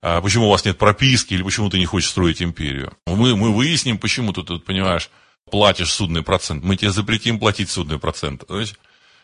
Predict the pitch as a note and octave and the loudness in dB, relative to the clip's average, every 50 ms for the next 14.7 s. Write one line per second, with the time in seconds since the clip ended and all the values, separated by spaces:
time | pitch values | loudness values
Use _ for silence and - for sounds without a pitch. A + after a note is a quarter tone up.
0 | _ _ _ - A#2 A#2 A#2 A#2+ - - - F#3 F#3 - E3 - - A#2+ A2 G2+ | _ _ _ -4 0 0 0 0 0 -2 -2 -2 0 0 -2 -2 -4 -2 0 2
1 | F#2 E2 C2+ - - - C#2 - - - _ _ _ _ _ - G2 F#2 F2 - | 2 2 0 -2 -8 -16 -18 -18 -20 -20 _ _ _ _ _ -10 -6 -6 -4 -2
2 | - D#3+ D3 A#2 - G2+ E2+ E2+ D2+ - - - D#2+ D2+ D2 C#2 F#2+ G2 - - | 2 2 2 2 2 0 -2 -4 -6 -8 -8 -8 -8 -8 -8 -8 -10 -10 -8 -4
3 | A2+ - C3+ C#3+ C3+ A#2+ - F#2+ G2 G#2 G#2 G2+ F#2 F2+ E2 - F2+ E2 E2+ E2 | -4 -2 0 0 0 0 -2 -2 -2 0 0 0 -2 -4 -6 -6 -6 -6 -6 -6
4 | E2 E2 D#2+ D#2+ E2 F2+ E2+ D#2+ D2+ - _ _ _ _ _ _ _ _ _ E2+ | -6 -6 -8 -6 -4 -2 -2 -2 -4 -6 _ _ _ _ _ _ _ _ _ -10
5 | E2+ E2+ E2+ E2 E2 D#2+ F#2+ G#2+ F2+ G2 F#2 F2+ G2+ A2 G#2 F2 E2 E2 D#2+ E2 | -6 -6 -4 -4 -2 0 0 2 2 0 0 0 0 -2 -2 -2 -4 -2 -2 -4
6 | - E2+ E2 D#2+ E2 D2+ D#2 E2 D#2+ E2 D#2+ D#2+ E2+ E2 E2+ D#2 D#2+ E2+ E2+ - | -4 -4 -4 -4 -4 -6 -6 -8 -8 -6 -6 -2 -2 -2 0 -2 -2 -4 -6 -8
7 | - D#2 D#2+ E2 F2 F2 E2+ E2 - E2+ D#2 - - F#2 E2+ - F#2+ G2 G#2 G2 | -10 -10 -8 -6 -6 -6 -6 -8 -8 -10 -12 -10 -10 -8 -4 -4 -2 -2 -2 -2
8 | - - E2 E2+ E2+ E2+ D#2+ D2+ - - - - - _ _ _ _ _ _ _ | -4 -2 -2 -2 -2 -2 -4 -8 -8 -10 -16 -18 -20 _ _ _ _ _ _ _
9 | _ - A#2+ B2+ C3+ C3 A#2+ G#2 - D3+ - - A2 B2+ D#3+ F#3 G#3+ - - - | _ -2 0 2 2 2 0 0 -2 -2 0 0 0 0 2 0 0 0 -2 -2
10 | C#3 A#2+ G#2+ - A2 A2 G2+ - A2+ G#2 - G#2+ G2 F#2 C#3+ D#3 D3 C3 G#2+ G#2 | -2 -2 -2 -2 -2 -2 -2 -4 -6 -6 -4 -4 -2 -2 -2 -2 -2 -4 -4 -4
11 | G2+ F#2+ F2 E2 E2+ E2+ E2+ F2 E2 - - F#2+ F#2 F2 E2+ E2 - - - - | -4 -4 -4 -4 -4 -2 -2 -2 -2 -2 -4 -2 0 0 0 0 -2 -4 -6 -8
12 | - - - - - - - - F2+ F2+ - B2+ A#2 G#2 G2 F#2 F2+ F2 E2 D#2+ | -8 -8 -10 -10 -10 -10 -8 -8 -6 -2 0 2 2 2 2 0 0 -2 -2 2
13 | G#2+ G#2 G2 F2 E2 D#2+ D#2+ E2 - _ - - - - F2 E2+ E2 D#2+ D#2+ D#2+ | 4 4 4 4 4 0 -2 -6 -8 _ -14 -18 -16 -12 -8 -6 -4 -4 -2 -2
14 | D#2 D#2+ F2 F2+ - - G#2 G#2 F#2 F#2 F#2 F#2 F2+ E2+ | -2 -2 -2 -2 -2 -2 -2 -2 -2 -4 -4 -6 -6 -8